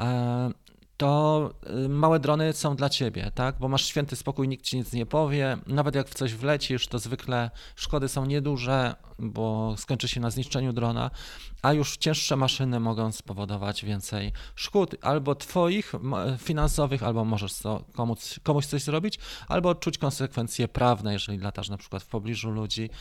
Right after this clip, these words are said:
a nie masz papierów. No i jeżeli pracujesz przy tematach komercyjnych, mm, e, albo prowadzisz, e, social media,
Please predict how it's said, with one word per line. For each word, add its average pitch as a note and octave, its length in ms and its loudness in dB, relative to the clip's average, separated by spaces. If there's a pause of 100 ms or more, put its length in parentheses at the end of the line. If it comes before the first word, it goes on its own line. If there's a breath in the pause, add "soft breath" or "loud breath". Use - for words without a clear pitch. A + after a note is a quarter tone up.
(260 loud breath)
a A2 60 -4
nie A2 120 0
masz G#2+ 160 -2
papierów. - 500 0 (420 loud breath)
No D3+ 160 6
i A3 100 2 (240)
jeżeli E3 520 0
pracujesz - 800 -2 (200)
przy D3 340 2
tematach C3+ 480 0
komercyjnych, B2 880 -2 (300)
mm, A2 200 -6
e, G#2+ 420 -4
albo B2+ 240 -2
prowadzisz, C3 680 -2
e, B2 220 0
social B2+ 340 0
media, A2 440 2